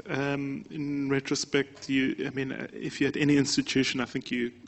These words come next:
constantly complain about it. But in retrospect, it was an incredibly, incredible privilege to have four years at art school. Um, th-, they worked us quite hard there, but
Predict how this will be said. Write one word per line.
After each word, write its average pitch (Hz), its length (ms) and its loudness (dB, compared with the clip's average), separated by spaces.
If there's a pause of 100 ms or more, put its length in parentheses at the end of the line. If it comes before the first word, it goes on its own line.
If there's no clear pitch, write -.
(180)
constantly 131 400 -4
complain 127 420 -2
about 123 280 -2
it. 180 180 -10 (480)
But - 180 0
in 131 100 0
retrospect, 127 680 0
it - 100 -14
was - 400 -4
an 131 100 -8
incredibly, 123 840 0 (180)
incredible 135 460 0
privilege 123 560 2
to - 80 -6
have 113 100 -4
four 123 240 2
years 117 440 -2
at 131 120 -6
art 117 240 -2
school. 120 480 2 (680)
Um, 131 840 -4
th-, 147 140 -2 (200)
they 160 60 -2
worked 175 300 6
us 151 140 2
quite 139 240 2
hard 143 320 4
there, 123 120 4
but 110 160 -4